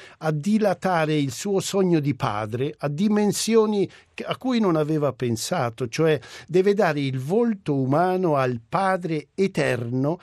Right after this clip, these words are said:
perché quel figlio che nasce dal grembo di Maria abbia presente davanti proprio il volto di un padre, la pienezza di una paternità dolce, protettiva,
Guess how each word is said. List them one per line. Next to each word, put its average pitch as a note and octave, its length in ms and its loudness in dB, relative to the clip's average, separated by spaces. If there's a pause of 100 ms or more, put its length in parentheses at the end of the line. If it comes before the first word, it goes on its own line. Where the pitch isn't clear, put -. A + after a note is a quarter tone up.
(120)
perché F3 380 -2
quel A3 300 2
figlio F#3+ 760 -2 (360)
che C#3 60 -2
nasce D3+ 360 0
dal C3+ 180 -2
grembo C3+ 340 0
di C3 140 -2
Maria C#3 380 0 (260)
abbia E3+ 500 0
presente F3 760 0
davanti D#3+ 500 -2
proprio D#3+ 320 -4
il E3 160 0
volto G3 400 0
di D3+ 120 -2
un C#3+ 160 0
padre, G#2+ 560 -6 (260)
la C#3+ 140 -4
pienezza F#3 540 0
di D3 80 -2
una D3 220 2
paternità D3+ 880 0 (160)
dolce, C#3 600 0
protettiva, C3 1160 -2